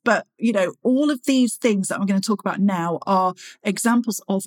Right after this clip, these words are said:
resistance, examples of resistance that are created within your environment which stop you from doing the thing. So you've decided you want to do more exercise. You wake up in the morning, you're gonna do that workout. But the first thing is that you go to your, your drawers or your wardrobe and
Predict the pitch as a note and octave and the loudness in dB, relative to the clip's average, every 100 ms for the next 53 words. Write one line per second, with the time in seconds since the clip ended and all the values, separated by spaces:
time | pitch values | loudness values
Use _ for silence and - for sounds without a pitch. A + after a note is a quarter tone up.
0 | - F3+ F#3 E3+ F3 - - - A#3+ - | -6 -2 -2 -2 -4 -6 -6 -6 -6 -6
1 | - - G#3 A3+ G#3+ - F#3+ F#3 F#3 F#3 | -4 0 2 2 0 -4 -4 -2 -2 -2
2 | F#3+ - F3 E3+ - - E3 G3 - G#3 | -4 -6 -6 -4 -6 -6 -2 -2 0 -2
3 | G3 F#3+ - - - A3 G#3+ G3+ F#3+ G3 | -2 -6 -14 -10 -2 2 2 0 -2 -2
4 | G3 F#3+ F#3 F3+ F#3+ F#3 E3 - - - | 0 0 -2 -2 -2 -2 -6 -6 -6 -4
5 | - - - F#3 - F3 E3 E3+ E3 E3 | -4 -6 -4 -6 -4 -6 -4 -2 -2 -4
6 | E3 - E3 - - - A#3 - _ _ | -4 -2 -2 -2 -2 4 4 2 _ _
7 | - G#3 A3+ C#4+ C4 C4 A#3+ - F#3+ F3 | 0 2 2 2 2 0 0 0 -2 -4
8 | - - - F3+ - - - - - G3 | -6 -6 -6 -6 -8 -12 -20 -16 0 4
9 | C4+ - D#4 C#4+ C4+ C4 B3 A#3+ A#3+ A#3 | 4 4 2 4 4 6 4 4 0 -2
10 | F#3+ D#3+ D#3 E3+ - - - _ _ - | -4 -6 -6 -8 -8 -10 -16 _ _ 2
11 | B3+ C4 D#4 D4+ C#4 A3+ G3 - G3+ A3 | 2 4 2 4 2 2 2 -4 0 2
12 | A3 G#3 - B3 C4 A#3+ - - A#3 G#3+ | 2 0 0 2 2 0 -4 -2 2 2
13 | G3+ G3 G3 F#3 F3 B3+ B3 G#3 F#3 F3+ | 2 2 0 -2 0 2 2 0 -2 0
14 | G3 F#3+ F#3 F3 - G#3 G3 G3 | 0 0 -2 -2 -2 2 2 2